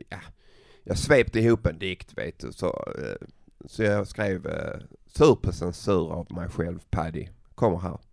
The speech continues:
Sur på censur. Jag är inte stygg, bara trygg. Viftar bort som du viftar bort mygg. Vill bara säga att jag är ett myggspray. Av sällan skådat slag.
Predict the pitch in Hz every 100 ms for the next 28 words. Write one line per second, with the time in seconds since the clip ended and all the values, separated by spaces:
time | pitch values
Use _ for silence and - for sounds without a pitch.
0 | - - _ _ _ _ - 180 175 -
1 | 123 127 - 165 104 80 - _ _ 131
2 | 160 170 - 214 147 98 123 131 - 143
3 | 90 - 104 98 - - 131 143 147 127
4 | 113 988 988 988 988 988 988 988 988 988
5 | 988 988 117 107 113 123 127 104 - 120
6 | 110 80 - - _ 113 123 143 - 156
7 | 165 113 110 - 117 123 - - 92 92
8 | - _ _ - - 107 135 127 120 -
9 | 123 113 - 120 87 87